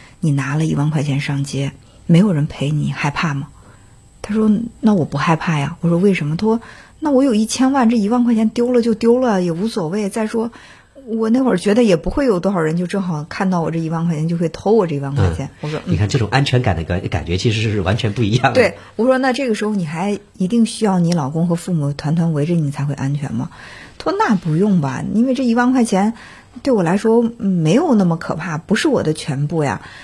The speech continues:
Speaker 1: 嗯，我也不用那么担心会丢。”我说：“所以呢，你总是担心，哎，我的爸妈，他们感情不好，他们确实是让我失去了安全感。你的老公经常出差，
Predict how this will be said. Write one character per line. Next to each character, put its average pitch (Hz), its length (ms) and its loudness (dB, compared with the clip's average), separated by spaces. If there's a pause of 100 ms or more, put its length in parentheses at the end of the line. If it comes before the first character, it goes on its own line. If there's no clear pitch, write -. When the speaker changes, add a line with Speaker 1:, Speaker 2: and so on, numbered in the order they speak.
(200)
Speaker 1:
嗯， 160 260 -4
我 190 100 4
也 233 100 6
不 170 160 -2
用 269 160 2
那 214 60 4
么 147 100 0
担 151 240 2
心 165 240 -2
会 160 140 0
丢。” 147 280 -2 (320)
我 180 100 2
说 214 100 4
：“所 220 200 4
以 214 120 6
呢， 151 200 0
你 208 120 4
总 151 220 -2
是 - 120 -6
担 196 260 2
心， 202 200 0
哎， 196 200 0
我 170 180 0
的 180 60 -2
爸 202 200 -2
妈， 214 280 0 (420)
他 240 140 2
们 202 380 4 (260)
感 151 160 0
情 165 200 0
不 180 80 2
好， - 320 -4 (280)
他 214 100 -2
们 202 140 4
确 190 180 0
实 160 180 -2
是 156 140 -4
让 160 180 0
我 143 120 -2
失 - 180 0
去 170 140 -2
了 139 60 -2
安 147 180 0
全 143 180 -2
感。 131 200 -4
你 151 100 0
的 175 240 2
老 139 180 -2
公 165 240 0
经 185 180 0
常 160 200 0
出 - 160 -6
差， 170 340 0